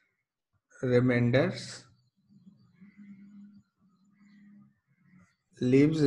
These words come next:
remainders, remainder five and nineteen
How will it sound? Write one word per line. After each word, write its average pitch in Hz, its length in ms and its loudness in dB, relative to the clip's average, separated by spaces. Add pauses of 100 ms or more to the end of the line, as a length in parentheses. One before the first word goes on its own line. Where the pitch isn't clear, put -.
remainders, 123 560 0 (920)
remainder 127 400 -2 (1800)
five 147 340 0 (120)
and 135 320 0
nineteen 113 540 -4